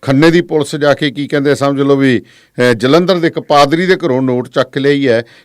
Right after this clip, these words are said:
ਤੇ ਫਿਰ ਮੂੰਹ ਢੱਕ ਕੇ ਬੰਦਾ ਬਾਜ਼ਾਰ ਦੇ ਵਿੱਚ ਸ਼ਰੇਆਮ ਘੁੰਮ ਰਿਹਾ ਹੈ। ਇੱਥੇ ਇੱਕ ਆਈ ਜੀ ਬੈਠਦਾ ਹੈ, ਇੱਥੇ ਇੱਕ ਐਸ ਐਸ ਪੀ ਬੈਠਦਾ ਹੈ, ਪੁਲਿਸ ਦੇ ਆਲਾ ਅਧਿਕਾਰੀ ਨੇ, ਬਾਰਡਰ ਦੇ ਉੱਤੇ ਹੈ।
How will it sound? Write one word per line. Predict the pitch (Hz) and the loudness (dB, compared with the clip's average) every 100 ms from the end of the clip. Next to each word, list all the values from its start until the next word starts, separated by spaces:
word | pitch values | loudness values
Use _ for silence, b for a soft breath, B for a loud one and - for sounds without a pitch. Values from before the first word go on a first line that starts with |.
| b | b
ਤੇ | 254 | 0
ਫਿਰ | 208 240 | 0 -2
ਮੂੰਹ | 185 147 120 165 285 302 | -4 -8 -4 0 2 0
ਢੱਕ | 202 190 - | 0 -4 -2
ਕੇ | 185 | -4
ਬੰਦਾ | 180 147 143 170 | -2 -2 0 0
ਬਾਜ਼ਾਰ | 123 120 127 170 | 0 2 4 4
ਦੇ | 196 | 4
ਵਿੱਚ | 208 190 165 | 0 0 -6
ਸ਼ਰੇਆਮ | - 160 185 180 165 | -2 0 0 0 -2
ਘੁੰਮ | 165 139 123 | -2 -2 -2
ਰਿਹਾ | 131 156 | 2 2
ਹੈ। | 156 B B B | 2 B B B
ਇੱਥੇ | 165 160 170 | 0 0 -4
ਇੱਕ | 160 165 - | -4 -8 0
ਆਈ | 160 175 | 4 4
ਜੀ | 170 208 | 2 -2
ਬੈਠਦਾ | 160 151 143 123 147 | 2 2 2 0 0
ਹੈ, | 147 | 0
ਇੱਥੇ | 143 147 | -2 -6
ਇੱਕ | 143 | -8
ਐਸ | - 175 165 | -4 -2 0
ਐਸ | 202 175 | -2 -4
ਪੀ | - | -8
ਬੈਠਦਾ | 151 143 139 139 | -4 0 0 0
ਹੈ, | 151 | -2
ਪੁਲਿਸ | 165 151 143 | -2 -8 -6
ਦੇ | 147 151 | -6 -4
ਆਲਾ | 170 175 175 | -2 0 0
ਅਧਿਕਾਰੀ | 147 143 123 131 | 0 -2 -2 -2
ਨੇ, | 135 147 | -4 -4
ਬਾਰਡਰ | 143 101 135 254 170 | -4 0 0 0 -2
ਦੇ | 156 160 - | -2 -4 -6
ਉੱਤੇ | 170 - 175 170 | -18 -6 0 2
ਹੈ। | 147 | 2